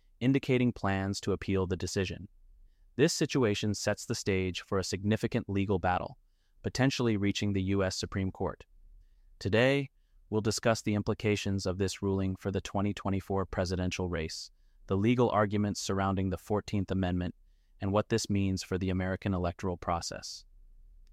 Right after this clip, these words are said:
Join us as we explore the intricacies of this landmark legal decision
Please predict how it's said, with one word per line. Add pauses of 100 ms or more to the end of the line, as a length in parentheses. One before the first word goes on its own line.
(540)
Join
us
as
we
explore
the
intricacies
of
this
landmark
legal
decision